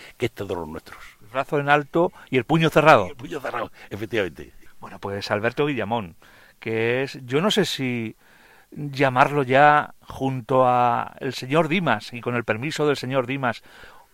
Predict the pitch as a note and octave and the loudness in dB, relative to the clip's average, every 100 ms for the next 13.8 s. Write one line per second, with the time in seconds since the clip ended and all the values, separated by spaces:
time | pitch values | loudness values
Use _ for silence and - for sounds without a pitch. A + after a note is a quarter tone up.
0 | - C3+ C#3+ - C#3+ C#3 C#3 - - - | 0 2 2 6 8 10 8 2 -12 0
1 | D3+ D3+ C#3+ C#3+ D3+ C3+ C3 F#3 - D3 | 6 8 8 6 4 4 4 0 0 2
2 | B2+ A#2+ B2 C#3 C#3+ C3+ B2 A2 G#3 - | 2 2 -2 2 4 4 0 0 0 0
3 | - - A#2+ G2+ A#2 G#2 - - D3 E3 | -10 -14 -12 -10 -10 -10 -16 2 6 8
4 | E3 C#3 B2+ B2 B2 B2 C3 D#3 D3+ C3+ | 6 6 6 6 4 0 0 2 2 2
5 | B2 - B2+ D3+ D3 C3 F3+ B2+ D3+ D3+ | 0 0 0 0 0 -2 -2 0 0 0
6 | C#3 B2+ B2 D3 - B2 B2+ B2 A2 - | 0 -2 -2 -2 -2 -8 -4 -4 -6 -6
7 | G2+ A#2 A#2+ - A2 A2 A2 G#2+ A2 A#2+ | -8 -8 -10 -8 -8 -8 -12 -10 -8 -8
8 | B2+ A2 G#2 G2 G#2+ A2+ C3+ A2+ F#2 G#2 | -8 -10 -12 -10 -10 -10 -12 -12 -10 -6
9 | G2 - _ - - _ G#2+ G2 G2 G2+ | -6 -6 _ -20 -20 _ -6 -2 -2 -4
10 | - F2+ A#2+ A#2+ G#2+ A#2 - A2+ A2+ G#2+ | -10 -12 -12 -10 -6 -6 -6 -8 -6 -6
11 | A#2 B2 - - F2 E2+ G#2 G2 F2+ F#2 | -4 -6 -8 -12 -10 -6 -6 -6 -8 -12
12 | A2 G#2 G#2+ - A#2+ - - F#2+ F2 G2 | -10 -8 -8 -10 -14 -14 -16 -14 -14 -12
13 | A2 F#2+ - G2+ G2 E2+ F2 - | -10 -12 -12 -10 -10 -8 -10 -12